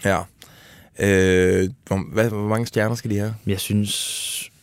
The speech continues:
Speaker 2: jeg synes godt, at vi kan begynde at nærme os, øh, tre stjerner,
Speaker 1: Ja,
Speaker 2: eller
Speaker 1: er
Speaker 2: hvad?
Speaker 1: det ikke, er det ikke næsten
Speaker 2: Er det
Speaker 1: for meget?
Speaker 2: Jeg synes,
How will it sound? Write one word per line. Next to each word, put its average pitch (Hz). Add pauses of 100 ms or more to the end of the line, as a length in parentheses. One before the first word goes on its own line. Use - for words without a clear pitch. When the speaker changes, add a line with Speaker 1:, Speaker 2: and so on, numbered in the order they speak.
(360)
Speaker 2:
jeg 113
synes 127
godt, 110
at 92
vi 90
kan 85
begynde 98
at 92
nærme 95
os, -
øh, -
tre 101
stjerner, 92 (300)
Speaker 1:
Ja, -
Speaker 2:
eller 101
Speaker 1:
er 95
Speaker 2:
hvad? 104
Speaker 1:
det 117
ikke, 117
er -
det 117
ikke 143
næsten 151
Speaker 2:
Er -
det 113
Speaker 1:
for 139
meget? 127 (460)
Speaker 2:
Jeg 104
synes, 131